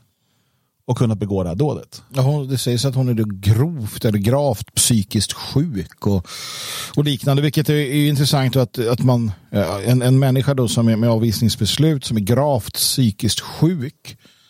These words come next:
Speaker 2: eh, låt, tillåts bara vandra fritt. Det säger ju någonting om, om hur, hur, att man inte tar saker på allvar, liksom. Men det vet vi att de inte gör. <clears throat> Men det är som du säger, och jag tycker det är viktigt att på,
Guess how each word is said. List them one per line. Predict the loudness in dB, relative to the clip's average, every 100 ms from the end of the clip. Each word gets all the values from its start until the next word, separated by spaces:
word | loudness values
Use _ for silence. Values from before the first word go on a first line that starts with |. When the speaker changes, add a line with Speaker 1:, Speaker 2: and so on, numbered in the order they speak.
| _ _ _ _
Speaker 2:
eh, | -2 2
låt, | 0 0 -4
tillåts | -2 -2 -2 -6
bara | -2 0 -2 -6 -6
vandra | 0 2 2 2
fritt. | 0 0
Det | 0
säger | 0 2 2
ju |
någonting | 0 -2 0 2
om, | 4 4
om | 2 2
hur, | 4 2 0 -4
hur, | -4 -4 -4 -8 _ _ _ _ _ _ -20 -20 -20 -20 -8
att | -4
man | -2
inte | -2 2
tar | 2 2
saker | 2 2
på | 2
allvar, | 2 2 0
liksom. | 0 0 2
Men |
det | 2
vet | 2 0 0
vi | -2
att | -2
de | -2
inte | -2 0
gör. | 2 4 0 0
<clears throat> | 0 0 2 2 4 2 0
Men | 0
det | 2
är |
som | 2
du | 2
säger, | 2 2 4
och |
jag | 2
tycker | 2 2
det | 2
är |
viktigt | 0 0 -2
att | 0
på, | 0 0